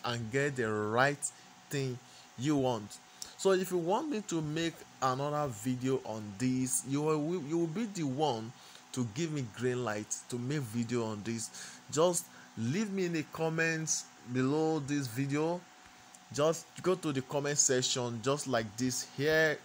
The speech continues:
Go to the comment section and, uh,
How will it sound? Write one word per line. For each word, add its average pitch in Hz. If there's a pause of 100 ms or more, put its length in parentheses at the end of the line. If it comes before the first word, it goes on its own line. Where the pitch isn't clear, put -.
(120)
Go 151
to 160
the 139
comment 139
section 156 (520)
and, 123 (520)
uh, 117